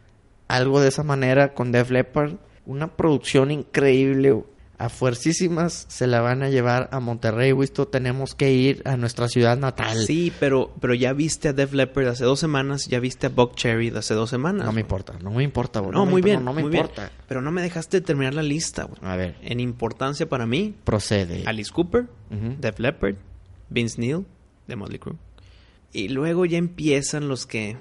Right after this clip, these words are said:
Speaker 2: eh, por ejemplo, está como el liniero principal Aerosmith. No entiendo el por qué, bueno, pero sí lo entiendo, pero no me agrada, pero me vale madre, pero ahí voy a estar para verlos.
Speaker 1: Claro.
Speaker 2: Aerosmith.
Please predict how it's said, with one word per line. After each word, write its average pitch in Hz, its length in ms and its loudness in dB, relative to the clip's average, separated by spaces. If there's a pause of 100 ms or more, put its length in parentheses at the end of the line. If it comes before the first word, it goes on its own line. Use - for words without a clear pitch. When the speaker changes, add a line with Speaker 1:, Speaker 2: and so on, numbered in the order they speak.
Speaker 2:
eh, 349 340 -4 (720)
por 117 140 -2
ejemplo, 110 380 -6 (400)
está 117 320 -4
como 190 240 0
el 156 80 0
liniero 117 420 2
principal 117 800 -4
Aerosmith. 120 580 -2 (300)
No 131 120 -2
entiendo 131 420 2
el 131 80 0
por 107 280 -6
qué, 175 280 0
bueno, 143 240 -2
pero 123 160 0
sí 139 140 0
lo 143 80 2
entiendo, 165 640 2
pero 127 180 -2
no 123 80 -2
me 135 140 -2
agrada, 143 560 -2
pero 113 180 0
me 110 100 -4
vale 120 220 -4
madre, 131 380 -2
pero 110 180 -4
ahí 110 80 -2
voy 117 140 0
a - 20 -2
estar 113 240 -4
para 107 160 -4
verlos. 135 560 -2
Speaker 1:
Claro. 92 240 -6
Speaker 2:
Aerosmith. 151 480 -4